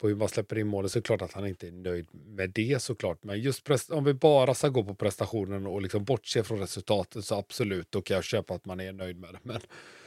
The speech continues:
men fotboll är ju tyvärr inte bara prestation och med tanke då ännu mindre ett landslag där du träffas så kort och där det är så få matcher. Det är liksom inte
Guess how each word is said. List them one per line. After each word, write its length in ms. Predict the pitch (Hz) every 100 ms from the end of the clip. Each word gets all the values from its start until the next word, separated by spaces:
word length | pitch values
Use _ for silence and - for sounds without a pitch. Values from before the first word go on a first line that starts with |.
| - -
men 140 | 147 123
fotboll 420 | 180 147 151 151
är 160 | 143
ju 100 | 135
tyvärr 260 | 135 147 131
inte 160 | 120 120
bara 160 | 113
prestation 560 | 104 110 - 104 117 110
och 80 | 113
med 120 | 107
tanke 460 | 135 117 - 135
då 240 | 131 131 120
ännu 300 | 143 131 139
mindre 320 | 147 113 113
ett 100 | 107
landslag 600 | 127 123 101 - 120 120
där 100 | 117
du 80 | 110
träffas 480 | - 113 - 104 -
så 160 | 98
kort 440 | - - - _ 113
och 80 |
där 140 | 101 98
det 120 | 107
är 60 | 104
så 220 | 110 90
få 320 | - 107 90
matcher. 500 | 98 98 - - 104
Det 100 | 104
är 40 |
liksom 280 | 107 101 120
inte 240 | 117 98